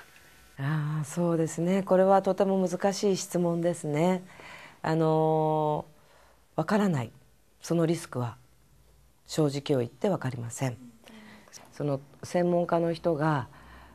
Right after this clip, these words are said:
「もうこれなら絶対大丈夫」って言えればいいんですけれども、そこがその科学者の間でも意見が分かれていると。だから、えー、わからないからこそ、えー、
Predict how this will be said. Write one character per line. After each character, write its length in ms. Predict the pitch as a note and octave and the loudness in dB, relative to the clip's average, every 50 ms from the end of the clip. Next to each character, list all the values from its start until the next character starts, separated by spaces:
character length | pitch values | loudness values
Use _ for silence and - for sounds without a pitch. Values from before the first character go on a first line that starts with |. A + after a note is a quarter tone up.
| - - | -14 -6
「も 140 | - C3+ C3 | -4 -4 -4
う 40 | B2+ | -4
こ 160 | - - D3+ | -4 -2 0
れ 80 | D#3+ F#3 | 2 4
な 120 | G3 F#3+ | 4 4
ら 80 | F3+ D#3+ | 2 2
絶 200 | C#3 D3 D3 - - | 0 -4 -6 -6 -4
対 160 | - F#3 F3+ | -2 -2 0
大 180 | E3 F#3 F#3+ F#3+ | 2 0 0 2
丈 140 | F#3+ A3+ A3+ | 2 2 2
夫」 260 | G3 G#3+ G#3+ G#3 F#3 | 4 4 4 4 4
っ 40 | F#3 | 2
て 420 | - - - - - - C3 B2+ | -2 -10 -20 -12 -6 -4 -2 -2
言 120 | B2+ C3 | 0 -2
え 40 | C#3 | -2
れ 100 | C#3 C#3+ | -2 -2
ば 120 | C3+ C#3 C#3+ | -2 -2 -2
い 60 | C#3+ | -2
い 20 | |
ん 100 | C#3+ C3+ | -2 -4
で 80 | A#2+ B2 | -4 -6
す 100 | - - | -8 -10
け 120 | - - | -10 -10
れ 40 | - | -10
ど 100 | - B2 | -8 -8
も、 260 | B2+ D#3 E3+ D3 B2 - - - - - - - - | -6 -4 -4 -6 -6 -10 -16 -20 -20 -20 -20 -20 -14
そ 100 | - - | -12 -8
こ 160 | - - B3 | -4 -2 0
が 180 | A3+ B3 A3 E3+ - - - - - - - | 2 2 2 0 0 -6 -20 -20 -20 -20 -20
そ 180 | - - - E3 | -12 -6 -4 -2
の 180 | D3+ D3 C#3+ D3 - - - | -2 -2 -4 -8 -12 -12 -8
科 120 | - D3+ | -6 -2
学 180 | D3+ F3 F3 - | -2 -2 -2 -2
者 140 | - - D3+ | -2 0 0
の 80 | C3 | 0
間 220 | B2+ B2+ A#2+ B2+ A#2+ | 0 -2 -2 -2 -2
で 80 | B2 | -4
も 240 | C3+ E3+ A3 A#3 - - - - - - | -4 -4 -6 -6 -8 -10 -12 -18 -12 -12
意 80 | C3+ - | -10 -8
見 200 | - A#2+ A2+ G#2+ | -6 -6 -6 -6
が 100 | A2 A2 | -8 -8
分 80 | A#2 A2+ | -8 -8
か 100 | A#2+ A#2+ | -10 -10
れ 80 | - | -12
て 140 | - - F2 | -12 -14 -14
い 40 | F2 | -16
る 80 | D#2+ - - | -16 -18 -20
と。 140 | - F2+ - - - - - - - - - - - - - - - - - | -20 -20 -20 -20 -20 -20 -20 -20 -20 -20 -20 -20 -20 -20 -20 -20 -14 -6 -2
だ 120 | C4 C#4+ | -2 0
か 160 | - C4+ A#3+ | 2 2 2
ら、 360 | A3+ A#3 A#3+ A#3 G#3 D#3 B2+ - - - - - - - - - _ _ - | 4 4 4 4 4 2 -2 -6 -14 -20 -20 -20 -20 -20 -20 -20 _ _ -4
え 80 | F3 | -2
ー、 40 | E3 | 0
わ 120 | E3 E3+ F3 | 0 0 2
か 140 | - G#3+ | 2 2
ら 100 | G#3+ A3+ | 2 2
な 160 | A3 A3 G#3+ G3+ | 2 2 0 0
い 60 | G3 | 2
か 100 | - G#3 | 2 2
ら 120 | G3+ G3 | 2 2
こ 120 | G3 A#3 A3 | 0 -2 -4
そ、 340 | - - F#3+ D3+ C#3+ C3+ - - - - - - - _ - - | 0 2 2 2 2 0 -6 -16 -20 -20 -20 -20 -20 _ -10 -6
え 40 | C#3+ | -4
ー、 180 | - - - | -4 -4 -4